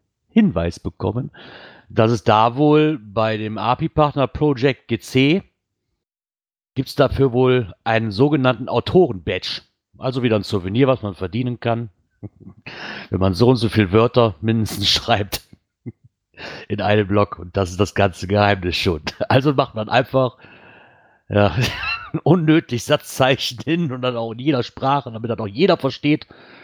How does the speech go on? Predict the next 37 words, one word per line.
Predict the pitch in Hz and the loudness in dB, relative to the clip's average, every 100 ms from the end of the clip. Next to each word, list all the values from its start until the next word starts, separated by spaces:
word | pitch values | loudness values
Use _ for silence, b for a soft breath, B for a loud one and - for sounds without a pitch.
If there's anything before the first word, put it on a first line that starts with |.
| B - | B -4
damit | 117 113 | 0 2
man | |
die | 120 | 2
Zeichen | - 104 98 98 | 2 0 0 -2
voll | - 87 | 0 0
bekommt. | 80 - 82 - - _ _ _ B B | -2 -8 -6 -4 -4 _ _ _ B B
Ich | - 131 | -6 0
meine, | 135 156 B B B | 2 2 B B B
in | 120 | 0
verschiedenen | 131 - 156 127 | 0 2 0 0
Sprachen | - 139 131 120 | 2 0 0 -2
Danke | 120 131 - 160 | -2 -2 -4 -12
zu | 127 | -10
sagen, | 117 131 127 120 | -4 -4 -4 -6
ist | - | -2
mir | 117 | 0
dann | 110 | 0
wahrscheinlich | 113 - 117 | 0 0 0
immer | 131 | 2
noch | 127 | 2
lieber, | 110 139 120 | 4 4 2
als | 110 | 2
wenn | 123 | 0
ich | 127 107 | -2 -2
einen | 104 | -6
Cache | - 139 | -2 -2
kriege. | - 139 | -2 -4
Ich | 117 | -2
hab | 120 | -4
das | 113 | -4
nämlich | 98 95 | -6 -2
auch | 110 | -2
schon | 127 113 | -2 -2
ein | |
paar | 123 | 0
Mal | 123 113 | 2 2
gehabt, | 110 - | 0 0